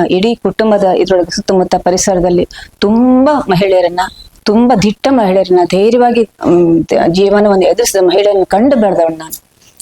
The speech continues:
ಅವ್ರ ಮಧ್ಯವೇ ಬೆಳೆದವ್ರು, ಅವರೊಟ್ಟಿಗೆ ಮಾತಾಡ್ತಾ ಬೆಳೆದವಳು, ಅವರೊಟ್ಟಿಗೆ ನಾನು ಸಂವಾದ ಮಾಡ್ತಾ ಬೆಳೆದವಳು. ಅದು ನನ್ನನ್ನ ಅವರೇ ಎಲ್ಲ ಬರ್ಸಿದ್ರು ಅಂತ ನಾನು ಯಾವಾಗ್ಲೂ ಹೇಳು, ಅವರೇ ಬರ್ಸಿದ್ರು ನನ್ನ ಕೈಯಿಂದ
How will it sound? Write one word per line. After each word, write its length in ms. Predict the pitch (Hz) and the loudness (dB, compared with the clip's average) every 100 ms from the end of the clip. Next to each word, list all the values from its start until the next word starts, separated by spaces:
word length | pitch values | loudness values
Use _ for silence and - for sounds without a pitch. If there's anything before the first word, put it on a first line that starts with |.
| - | -4
ಅವ್ರ 120 | 208 | 0
ಮಧ್ಯವೇ 420 | 196 185 220 247 | 0 0 0 2
ಬೆಳೆದವ್ರು, 480 | 247 208 - 160 - - _ | 2 0 0 -4 -6 -18 _
ಅವರೊಟ್ಟಿಗೆ 340 | 202 220 214 240 | -2 -2 -2 -2
ಮಾತಾಡ್ತಾ 500 | 196 202 233 240 254 | -2 0 -2 0 0
ಬೆಳೆದವಳು, 500 | 208 170 165 156 - - - | 0 0 -2 -4 -8 -10 -2
ಅವರೊಟ್ಟಿಗೆ 440 | 214 214 240 254 269 - - | -2 0 0 0 -2 -8 -4
ನಾನು 380 | 120 202 208 196 | 0 2 2 0
ಸಂವಾದ 340 | - 208 254 262 | -2 0 0 2
ಮಾಡ್ತಾ 320 | 240 226 277 220 | 0 0 0 0
ಬೆಳೆದವಳು. 400 | 175 160 151 - _ _ - _ _ _ _ - _ - | 0 0 -2 -6 _ _ -20 _ _ _ _ -20 _ -2
ಅದು 220 | 220 294 | 0 2
ನನ್ನನ್ನ 400 | 330 220 185 190 311 _ _ _ - | 0 0 0 -2 -6 _ _ _ -4
ಅವರೇ 320 | 190 233 330 | -2 0 0
ಎಲ್ಲ 180 | 262 208 220 - - | 2 0 -2 -4 -2
ಬರ್ಸಿದ್ರು 460 | 185 - 196 165 - 185 | -2 0 -2 -2 -4 -6
ಅಂತ 160 | 185 | -2
ನಾನು 200 | 220 180 | 0 0
ಯಾವಾಗ್ಲೂ 320 | 170 175 214 202 | 0 0 2 0
ಹೇಳು, 180 | 165 - | -2 -2
ಅವರೇ 200 | 185 240 | 0 0
ಬರ್ಸಿದ್ರು 400 | 233 208 185 170 | 0 -2 -2 0
ನನ್ನ 140 | 175 | 0
ಕೈಯಿಂದ 320 | 165 175 170 | 0 -2 0